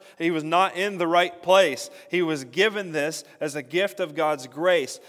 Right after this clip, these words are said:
That should be our attitude also. In fact, I can think of a couple of things that we need to apply from this. One is that we need to know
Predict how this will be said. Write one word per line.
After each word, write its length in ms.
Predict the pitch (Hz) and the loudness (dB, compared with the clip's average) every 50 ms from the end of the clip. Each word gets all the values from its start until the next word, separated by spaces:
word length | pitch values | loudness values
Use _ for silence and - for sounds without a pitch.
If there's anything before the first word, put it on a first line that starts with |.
| - _ - | -20 _ -2
That 260 | 151 170 196 190 - | 2 2 2 2 -2
should 300 | - - 190 175 160 147 | -4 -6 -6 -6 -6 -4
be 280 | 165 180 190 202 196 - - | -4 -4 -4 -4 -8 -6 -4
our 380 | 151 165 170 175 175 170 165 135 | -2 0 2 2 0 0 -2 -4
attitude 540 | 151 156 156 156 151 151 - 160 151 151 | -4 -4 -4 -4 -6 -8 -10 -10 -10 -8
also. 340 | - 135 135 135 - - 131 | -4 -4 -4 -6 -6 -10 -14
In 60 | 123 | -8
fact, 260 | - 156 151 151 - 156 | -4 -2 -2 -2 -4 -6
I 80 | 139 | -8
can 160 | - 160 139 | -8 -10 -14
think 200 | - 170 160 - | -12 -14 -12 -12
of 80 | 156 135 | -10 -10
a 60 | 131 | -10
couple 300 | - - 170 170 165 165 | -6 -4 -4 -4 -2 -6
of 80 | 151 - | -8 -8
things 360 | - 151 143 135 127 - - _ - - _ _ - | -8 -10 -10 -10 -12 -16 -20 _ -20 -20 _ _ -8
that 120 | 147 135 | -8 -6
we 140 | 147 156 160 | -6 -6 -6
need 220 | 156 151 143 - | -6 -6 -8 -6
to 100 | - 143 | -6 -6
apply 340 | 123 - - - 147 143 147 | -6 -4 -2 2 2 2 2
from 200 | 143 - 127 120 | 0 -6 -10 -10
this. 200 | 120 120 - - | -8 -10 -10 -8
One 280 | 135 143 156 160 160 147 | -6 -4 -4 -4 -4 -6
is 100 | 131 123 | -8 -10
that 80 | 131 | -10
we 100 | 135 156 | -10 -8
need 200 | 156 151 143 127 | -8 -10 -10 -12
to 60 | 120 | -12
know 520 | 120 127 139 143 147 151 147 143 - - | -14 -10 -6 -4 -4 -4 -4 -6 -8 -10